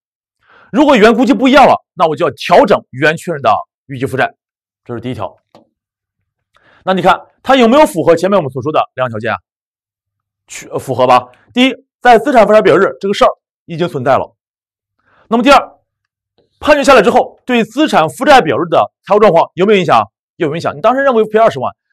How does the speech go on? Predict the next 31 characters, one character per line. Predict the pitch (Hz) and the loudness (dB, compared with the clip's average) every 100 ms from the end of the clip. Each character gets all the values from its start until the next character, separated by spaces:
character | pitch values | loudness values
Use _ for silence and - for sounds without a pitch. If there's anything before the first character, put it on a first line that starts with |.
| _ | _
法 | - 262 | 0 2
院 | 277 | 4
判 | 277 | 2
决 | 233 | 4
下 | 233 | 4
来 | 214 | 4
之 | 220 | 2
后 | 226 | 0
呢， | 185 | 0
赔 | 202 | 0
三 | 220 277 320 | 2 2 2
十 | 196 | 0
万， | 135 104 - _ | -2 -2 -6 _
这 | 214 | -8
不 | |
多 | 285 277 | -2 0
了 | |
十 | 247 | 0
万 | 240 | -2
块 | 190 | 0
钱 | 151 | 2
啊？ | 220 127 _ _ _ - | 2 0 _ _ _ -8
肯 | 185 | -4
定 | 247 | -2
是 | 240 | 0
有 | 185 117 104 _ _ - | 0 -2 -6 _ _ -4
重 | 226 151 | -2 0
大 | 120 | 0
影 | 107 | -2
响 | 131 80 | -12 -14
的。 | 80 | -16